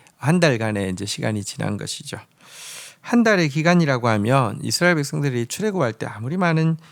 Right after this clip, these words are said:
양식을 갖고 왔다 하더라도 이제 다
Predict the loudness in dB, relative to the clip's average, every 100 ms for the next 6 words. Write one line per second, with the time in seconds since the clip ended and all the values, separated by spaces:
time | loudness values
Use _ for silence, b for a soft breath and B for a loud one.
0 | B -8 -2 -2 -2 -2 -2 -2 -6 b
1 | _ -6 -6 -6 _ -2 0 -2 -6 _
2 | -6 0 2 2 0 -4 -4 -6 -6 -4
3 | -4 -4 -10 -16